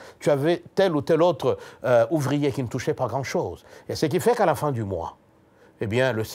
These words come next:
le pasteur avait un salaire en fonction des rentrées. Mais le travail de Dieu a commencé. Et ça, je rends grâce à Dieu à partir des années quatre-vingts. Nous avons eu la grâce de recevoir beaucoup d'évangélistes, euh, venus de France ou d'ailleurs,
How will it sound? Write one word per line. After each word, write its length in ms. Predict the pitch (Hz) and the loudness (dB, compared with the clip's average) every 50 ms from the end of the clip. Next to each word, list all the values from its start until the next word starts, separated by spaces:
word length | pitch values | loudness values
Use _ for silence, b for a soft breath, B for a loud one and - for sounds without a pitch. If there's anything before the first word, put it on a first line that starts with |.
| - | -8
le 120 | - 107 101 | -6 -6 -6
pasteur 540 | - 110 101 - - - 160 175 185 175 113 | -6 -6 -8 -6 -4 -2 -2 0 0 -2 -4
avait 160 | 104 98 110 | -4 -4 -4
un 100 | 110 104 | -4 -4
salaire 380 | - - 110 104 175 196 - | -4 -6 -4 -2 -2 -2 -2
en 80 | 127 135 | -2 -2
fonction 560 | - - 196 175 - - - 269 294 196 - - _ _ _ - | -2 -2 -2 -2 -2 -4 -4 -2 -2 -4 -6 -10 _ _ _ -6
des 80 | 110 95 | -4 -2
rentrées. 480 | 85 98 90 76 - - - 80 - - _ _ _ _ _ _ _ _ _ _ _ _ _ _ - B B B B B B B | -2 -2 -4 -4 -6 -6 -6 -8 -8 -12 _ _ _ _ _ _ _ _ _ _ _ _ _ _ -20 B B B B B B B
Mais 280 | 131 160 180 - - - _ _ _ _ _ _ _ _ | 0 0 0 0 -2 -10 _ _ _ _ _ _ _ _
le 160 | - 120 123 - | -6 -6 -6 -4
travail 480 | - - 190 170 202 233 233 240 - - _ _ _ - | -2 0 0 2 2 2 0 -2 -4 -8 _ _ _ -8
de 140 | 120 139 | -8 -6
Dieu 120 | 131 139 165 | -4 -2 -4
a 60 | 151 | -4
commencé. 540 | - 120 110 101 90 82 - - - - - | -4 -6 -6 -6 -8 -8 -10 -14 -16 -16 -16
Et 100 | 107 98 | -18 -14
ça, 240 | - - 151 160 135 | -8 -6 -4 -4 -4
je 120 | 104 120 | -4 -4
rends 180 | 110 113 160 156 | -2 0 0 0
grâce 320 | 131 131 123 139 123 - | 2 0 0 0 -2 -4
à 100 | - 98 | -4 -6
Dieu 300 | 92 92 104 127 175 208 B B B B B B | -6 -6 -8 -8 -8 -10 B B B B B B
à 80 | 107 107 | -6 -4
partir 360 | - - 120 - - 196 156 | -2 -2 -2 -2 -4 -6 -4
des 200 | 127 139 123 113 | -4 -4 -4 -2
années 160 | 143 156 175 | -2 -2 -4
quatre-vingts. 340 | - 123 107 - 92 85 69 - - - _ B B B B B B 123 | -6 -8 -10 -10 -12 -14 -14 -16 -20 -20 _ B B B B B B -4
Nous 120 | 113 101 | -2 0
avons 220 | 123 113 131 151 | 0 2 2 0
eu 100 | 165 185 | 0 0
la 120 | 165 143 120 | 0 0 0
grâce 360 | 117 123 151 160 147 - - | 0 0 0 -2 -2 -4 -6
de 160 | 123 104 104 | -8 -6 -6
recevoir 560 | 101 - 143 139 - 131 113 95 135 135 113 | -4 -4 -4 -4 -4 -6 -6 -4 -4 -4 -2
beaucoup 240 | 107 135 165 - 170 | -2 -2 -2 -2 -2
d'évangélistes, 760 | 143 135 113 101 107 98 87 92 98 156 220 - - - - B B B B B B B B 98 | -4 -6 -4 -6 -6 -6 -6 -6 -6 -6 -8 -8 -12 -18 -20 B B B B B B B B -12
euh, 80 | 98 | -10
venus 260 | 82 98 92 95 98 82 | -8 -8 -8 -6 -6 -6
de 80 | 92 | -8
France 600 | 87 - - - 151 175 185 196 196 175 - - | -8 -6 -2 0 0 0 0 0 -2 -4 -6 -8
ou 80 | 120 95 | -10 -8
d'ailleurs, 600 | 78 78 78 110 135 165 196 196 202 214 220 | -8 -4 0 2 2 4 2 2 0 -2 -4